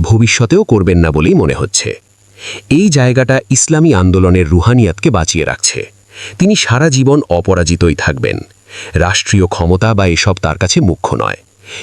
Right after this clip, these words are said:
ইসলামের বৃহত্তর স্বার্থে তিনি তার দলকে রাষ্ট্র ক্ষমতায় নিতে চান, কিন্তু তিনি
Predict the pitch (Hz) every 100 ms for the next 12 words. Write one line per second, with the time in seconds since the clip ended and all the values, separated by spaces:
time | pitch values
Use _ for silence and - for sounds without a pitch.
0 | - 156 - 214 220 123 104 120 - 170
1 | 165 - 90 - 131 71 - - - 165
2 | 175 175 98 95 107 117 113 78 - -
3 | - 87 80 127 113 - - 60 50 -
4 | _ - - - 143 147 143 156